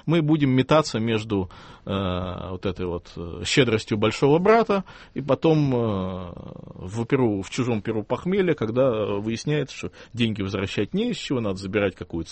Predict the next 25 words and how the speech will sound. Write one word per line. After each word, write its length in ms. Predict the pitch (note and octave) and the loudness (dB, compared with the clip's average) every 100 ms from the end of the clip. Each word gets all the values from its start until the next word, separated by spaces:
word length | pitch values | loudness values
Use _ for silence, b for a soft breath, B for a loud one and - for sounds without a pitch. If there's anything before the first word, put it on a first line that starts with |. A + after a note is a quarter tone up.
| F#3 | 2
собственность, 440 | F#3+ - D3+ - B B - | 2 0 -4 -4 B B -2
а 80 | A2 | 0
собственность 420 | B2 - G#2 - | 0 0 -6 -4
никто 260 | G#2+ - | -6 -4
не 100 | G2+ | -2
отдаёт, 400 | F#2 G2 A#2 E3+ | -2 2 2 2
поскольку 400 | - F#2+ C#3+ C#3 | -2 -4 -2 0
это 140 | G#2 F#2 | -2 -4
вопрос 280 | F2+ A2+ - | -6 -8 -8
тоже 260 | G#2+ G#2+ B B - | -8 -8 B B -6
стратегический 720 | - G#2+ G#2 B2+ - - G2 | -4 -2 -2 -2 -4 -2 -2
вопрос 300 | G#2+ A2+ A#2 | 0 -2 0
независимости 680 | F#2 F2 G2 G#2+ F#2 - | 0 0 -2 -4 -6 -4
этих 220 | D#2 F2 - | -8 -8 -10
конкретных 480 | D2 - D#2 D#2+ | -10 -10 -10 -10
государств. 480 | C#2+ - - - - B B - | -12 -14 -14 -14 -16 B B 0
Мне 120 | F#3 | 4
кажется, 220 | F3 - | 4 4
что 80 | D3 | 4
главное, 400 | C#3+ F#3 F3 C#3 | 6 6 4 2
что 180 | - A2+ | 2 0
Россия 300 | A2+ - A#2+ | 2 2 0
до 80 | |
сих 220 | G#2+ G2 - | -2 -6 -2
пор, 240 | D3+ | -2